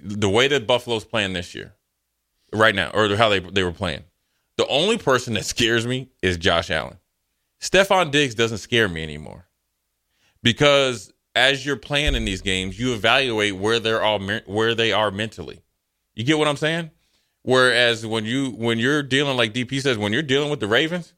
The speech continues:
oh no, <laughs> them, them twenty dudes, however many dudes they got in offense, they locked in, they ready, they coming to get it.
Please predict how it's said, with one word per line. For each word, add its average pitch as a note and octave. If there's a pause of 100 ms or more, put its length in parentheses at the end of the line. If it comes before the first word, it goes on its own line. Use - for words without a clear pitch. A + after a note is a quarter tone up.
(440)
oh C3
no, G2 (340)
<laughs> -
them, C3
them D3
twenty C3+
dudes, A#2+ (160)
however C#3
many C#3
dudes C3+
they C#3+
got C3+
in C3
offense, C3+ (120)
they D#3+
locked C3
in, G#2+ (500)
they D3+
ready, C3+ (100)
they C3
coming C#3
to B2
get B2
it. -